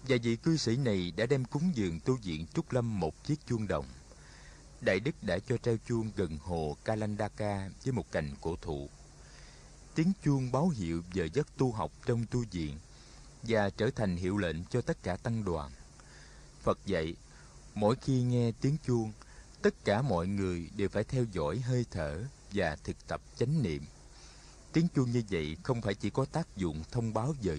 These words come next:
giấc, mà còn có tác dụng nhắc nhở mọi người trở về với chánh niệm nữa. Các vị đệ tử cư sĩ của Phật ngày nào cũng có lui tới Trúc Lâm để giúp đỡ công trình kiến thiết tu viện. Họ được Đại Đức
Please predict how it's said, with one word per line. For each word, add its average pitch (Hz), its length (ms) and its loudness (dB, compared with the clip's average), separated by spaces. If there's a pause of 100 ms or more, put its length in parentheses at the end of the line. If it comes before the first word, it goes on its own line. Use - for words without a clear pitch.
giấc, 135 180 -2 (520)
mà 98 280 4
còn 95 280 2
có 139 160 2
tác 180 300 -2
dụng 85 340 -2
nhắc 180 180 0
nhở 95 220 0
mọi 85 260 0
người 82 460 -4 (100)
trở 87 200 0 (120)
về 78 320 -4 (100)
với 110 80 0
chánh 135 320 -2
niệm 76 280 -4
nữa. 78 260 -6 (1040)
Các 214 180 2
vị 110 120 2
đệ 101 240 4
tử 95 320 0
cư 139 160 4
sĩ 98 280 0
của 147 160 -2
Phật - 260 -2
ngày 95 200 0
nào 82 440 0
cũng 92 160 -4
có 147 120 0
lui 131 200 2
tới 131 340 0
Trúc - 200 -2
Lâm 110 240 0 (360)
để 107 120 2
giúp - 260 -4
đỡ 92 180 2 (100)
công 117 220 0
trình 80 320 -2 (100)
kiến 123 260 0
thiết 151 200 -2 (120)
tu 117 160 4 (100)
viện. 76 240 -2 (680)
Họ 120 180 4
được 110 220 2
Đại 95 240 2
Đức 143 160 -2